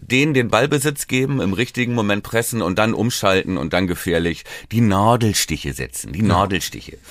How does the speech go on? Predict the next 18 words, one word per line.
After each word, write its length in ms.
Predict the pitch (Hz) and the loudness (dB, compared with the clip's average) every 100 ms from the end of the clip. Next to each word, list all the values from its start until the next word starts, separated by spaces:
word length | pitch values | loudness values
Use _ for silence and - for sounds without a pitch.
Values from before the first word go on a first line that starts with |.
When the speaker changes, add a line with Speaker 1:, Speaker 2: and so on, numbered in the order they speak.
| - - | -20 -12
Speaker 1:
weißt 300 | - 80 - | -2 -2 0
du? 60 | 131 | 0
Speaker 2:
Ja. 40 | |
Speaker 1:
Und 80 | 95 | 2
das 140 | 104 101 | 0 -2
ist 140 | 110 | -2
natürlich 380 | 104 - 104 101 | -4 -2 -4 -2
perfekt 420 | 107 92 123 - | -2 -2 -4 -2
gelungen, 400 | 101 95 107 120 | 0 0 0 -2
obwohl, 420 | 104 85 98 92 | -2 -2 0 0
wie 120 | 92 95 | 0 -2
gesagt, 380 | 85 95 - | -2 -2 -2
also 440 | - 85 87 85 73 - - | -4 -4 -2 -4 -6 -12 -2
bei 320 | 82 82 76 - - - - | 0 2 -2 -8 -20 -20 -18
Schlotterbeck 640 | - - 110 120 101 104 - | -6 0 2 2 4 2 0
frage 300 | - 95 98 | -2 0 2
ich 40 | |
mich 480 | 95 95 - - - | 0 -2 -6 -16 -20